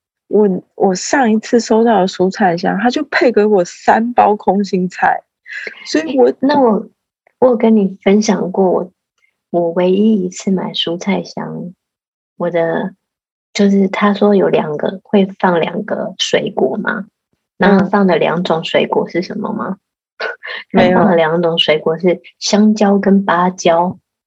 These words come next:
Speaker 1: <laughs> 这不是一样的东西吗？
Speaker 2: 然后，对。然后我看到就超傻眼的，我真的，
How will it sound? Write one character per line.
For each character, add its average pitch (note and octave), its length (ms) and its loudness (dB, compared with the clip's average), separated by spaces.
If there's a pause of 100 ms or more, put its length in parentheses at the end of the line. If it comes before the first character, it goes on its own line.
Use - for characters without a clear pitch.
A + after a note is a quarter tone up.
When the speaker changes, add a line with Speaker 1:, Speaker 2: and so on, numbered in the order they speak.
(160)
Speaker 1:
<laughs> - 2000 -6
这 D4+ 100 2
不 C4 80 4
是 A#3+ 120 4
一 G#3 100 4
样 G3+ 200 4
的 F3+ 160 4
东 F4+ 140 2
西 G3 300 -4
吗？ - 120 -2
Speaker 2:
然 - 0 -
后， - 340 -10
对。 G#4 120 4 (1400)
然 D#4+ 180 2
后 F#4+ 200 4
我 C#4+ 160 2
看 E4+ 320 -2
到 E4 220 0
就 D#4+ 160 -4
超 D4 360 0
傻 A3 380 2
眼 A3 320 4
的， F#3+ 120 4
我 F#3+ 160 4
真 B3+ 220 0
的， D4+ 80 -2